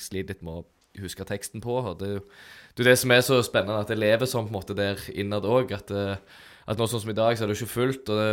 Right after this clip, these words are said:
vet jeg de snakket om i, i Felt O-podcasten også, eh, tidligere i uken, det med at det var, det var mye nye, sant, som, som kommer opp når feltet er fullt, eh, er fort, er fullt, og at det da er ikke så lett å følge med på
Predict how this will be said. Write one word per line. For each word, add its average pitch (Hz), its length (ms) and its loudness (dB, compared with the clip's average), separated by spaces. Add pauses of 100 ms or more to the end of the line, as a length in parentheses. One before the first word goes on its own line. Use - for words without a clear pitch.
(120)
vet 104 160 -6
jeg 104 80 -6
de - 80 -6
snakket 95 240 -6
om 101 100 -4
i, 95 140 -2
i - 200 -8
Felt 92 220 -6
O-podcasten 92 720 -8
også, 110 380 -2
eh, 92 600 -6 (100)
tidligere 90 320 -4
i - 80 -10
uken, 107 260 -6
det 98 80 -4
med 95 140 -6
at - 180 -18
det 90 100 -6
var, 76 260 -8 (760)
det - 160 -2
var 113 80 2
mye 107 180 0
nye, 107 400 0
sant, 104 260 -8
som, 101 220 -6
som 95 160 -8
kommer 95 240 -2
opp 95 80 -8
når 92 140 -8
feltet 92 260 -6
er - 60 -8
fullt, 87 180 -10 (240)
eh, 92 400 -4
er - 80 -6
fort, - 540 -14 (100)
er 107 160 -2
fullt, - 540 -6 (100)
og 98 160 -4
at 95 160 -8
det 92 160 -6
da 90 160 -6
er 87 80 -8
ikke 95 160 -12
så 98 80 -6
lett 92 160 -6
å 90 80 -10
følge 90 240 -6
med 90 240 -6
på 85 160 -6